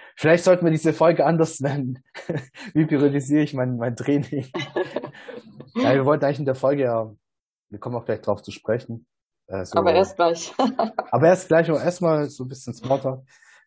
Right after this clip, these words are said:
Speaker 1: Ähm, ich denke halt immer, die Zuhörer interessiert es ja auch,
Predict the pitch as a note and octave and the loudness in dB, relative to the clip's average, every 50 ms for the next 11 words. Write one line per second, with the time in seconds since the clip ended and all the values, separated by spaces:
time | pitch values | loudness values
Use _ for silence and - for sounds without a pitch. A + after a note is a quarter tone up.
0 | _ - A2+ A2 G#2+ G#2+ G#2+ A2 G#2+ - A2+ A#2+ - E3 D#3 D3 D3 A2+ A#2 B2 | _ 0 2 4 4 4 2 -2 -4 -4 -6 -2 0 0 0 0 -2 -2 -2 -2
1 | B2+ B2 A2+ A2 A2 G2+ - C3+ C3 B2+ A#2+ A2 G#2 - G#2+ - - B2 A#2+ A2+ | 0 0 -2 -2 -6 -6 -4 -4 -2 -2 -2 -4 -6 -10 -14 -10 -8 -8 -8 -8
2 | - - G#2 D#2 F2 F#2+ F#2+ - - | -8 -10 -6 -4 -2 -2 -2 -4 -8